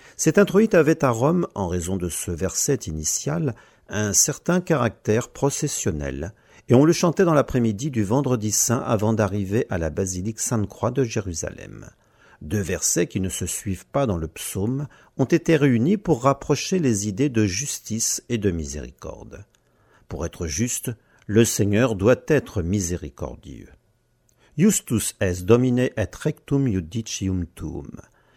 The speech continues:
Vous êtes juste, Seigneur, et votre jugement est droit. Factum servo tuo secundum misericordiam tuam. Traitez votre serviteur selon votre miséricorde.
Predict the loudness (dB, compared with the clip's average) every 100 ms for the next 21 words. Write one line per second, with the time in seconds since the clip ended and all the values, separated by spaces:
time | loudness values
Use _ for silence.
0 | _ 0 4 4 2 0 -2 -2 -2 2
1 | 2 4 4 4 4 4 2 0 2 2
2 | 0 -2 -4 -4 -6 -6 -4 -4 -4 _
3 | _ _ _ _ _ _ 2 2 2 _
4 | -2 0 2 0 0 0 -2 -4 -2 -2
5 | 0 -2 -8 -2 -2 0 0 2 0 -2
6 | -6 -8 -6 -2 -2 -2 -2 -2 -2 -6
7 | -8 -8 -12 -16 -20 _ _ _ _ 2
8 | 2 4 4 4 2 0 0 2 4 2
9 | 0 0 2 0 0 0 0 -4 -8 -10
10 | -10 -8 -8 -8 -12 -14 -14 -14 -18